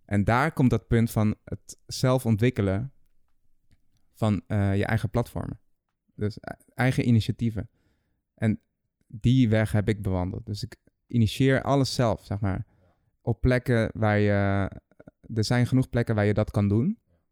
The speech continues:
En, eh, als die er niet zijn, dan, dan maak je ze gewoon, weet je wel. Dus,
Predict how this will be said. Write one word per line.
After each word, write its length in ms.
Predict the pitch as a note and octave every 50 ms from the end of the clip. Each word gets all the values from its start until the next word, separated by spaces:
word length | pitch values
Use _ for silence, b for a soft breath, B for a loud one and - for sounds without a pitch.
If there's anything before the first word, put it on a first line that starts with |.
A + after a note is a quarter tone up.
| _ _ _
En, 260 | _ A2+ A#2 A2 - -
eh, 180 | - A2+ G#2+ -
als 200 | - A#2 - -
die 360 | A#2+ A#2 - - - A2+ - _
er 120 | A#2+ G#2+
niet 220 | G#2 G#2+ B2+ - -
zijn, 260 | - B2+ B2 C3+ C#3
dan, 220 | B2 A2+ A2 D2+
dan 200 | - A2 G#2 G2+
maak 240 | G#2 G#2+ G#2 A#2 -
je 80 | - G#2+
ze 140 | G2+ G#2+ G2+
gewoon, 180 | - G2+ G#2+
weet 160 | G#2+ G2+ G#2+
je 60 | - A#2
wel. 140 | A#2+ - - _ _ _ _ _ _ _ _ _ _ _
Dus, 340 | _ A2+ A#2 A#2 A#2 - -